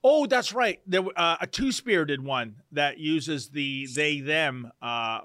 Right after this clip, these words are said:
pronoun. So in, <clears throat> in one respect, she has, uh,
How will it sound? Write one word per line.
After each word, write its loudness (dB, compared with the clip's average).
pronoun. -4
So -2
in, -4
<clears throat> -20
in -2
one 2
respect, -2
she -4
has, 0
uh, 2